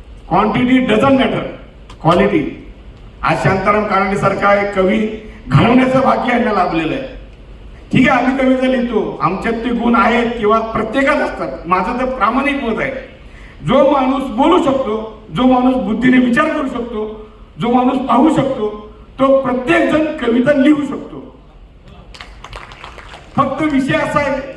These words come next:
कुणाला स्पार्क लगेच होतं, कुणाचा स्पार्क व्हायला वेळ लागतो,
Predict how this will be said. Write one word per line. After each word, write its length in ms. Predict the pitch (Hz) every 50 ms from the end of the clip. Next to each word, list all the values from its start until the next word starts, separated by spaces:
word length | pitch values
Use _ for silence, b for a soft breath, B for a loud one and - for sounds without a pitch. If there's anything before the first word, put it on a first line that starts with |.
| - -
कुणाला 320 | 247 254 262 262 262 269
स्पार्क 520 | 262 254 - - 240 254 262 254 254 254 247
लगेच 220 | 240 262 - 262
होतं, 360 | 254 254 262 262 262 262 - - - - - - - - - - - - - -
कुणाचा 340 | 208 220 240 240 247 262
स्पार्क 280 | 254 - - 233 233 233
व्हायला 260 | 233 233 233 233 247 240 214
वेळ 180 | 214 233 262
लागतो, 600 | 269 269 269 269 262 262 254 254 - - - -